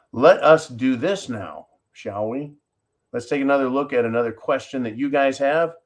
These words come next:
And we've got Gary. No, we've got Kathy Lemaster. <laughs> She says, "I need solar advice. Can you get a solar kit for the whole home without having to disclose an address or location?" Uh,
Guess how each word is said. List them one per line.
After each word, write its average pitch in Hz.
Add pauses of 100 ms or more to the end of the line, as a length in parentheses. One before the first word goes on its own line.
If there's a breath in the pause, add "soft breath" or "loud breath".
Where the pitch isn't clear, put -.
(340)
And 117
we've 151
got 165
Gary. 139 (500)
No, 170
we've 120
got 131
Kathy 147
Lemaster. 175 (120)
<laughs> - (340)
She -
says, 156
"I 185
need 190
solar 180
advice. 135 (440)
Can 147
you 185
get 185
a 170
solar 185
kit 190
for 156
the 139
whole 202
home 170
without 143
having 160
to 131
disclose 160
an 131
address 156
or 123
location?" 110 (1200)
Uh, 127